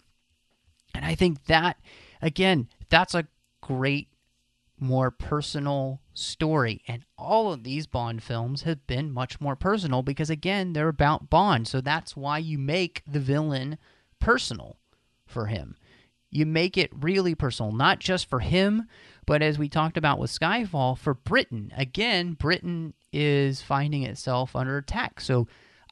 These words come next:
I, again, I really, really like this, and that we're, we're bringing it all back to the place where Bond began, and, and that's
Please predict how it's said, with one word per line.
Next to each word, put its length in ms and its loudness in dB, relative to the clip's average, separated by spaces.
I, 220 -2
again, 360 -2
I 80 0
really, 520 -4
really 340 -2
like 380 -2
this, 280 -2
and 140 -2
that 120 -2
we're, 140 -2
we're 140 2
bringing 460 -2
it 160 -6
all 320 4
back 360 0
to 580 -2
the 80 -2
place 360 -2
where 100 -2
Bond 380 0
began, 580 -2
and, 220 -4
and 180 -4
that's 480 -6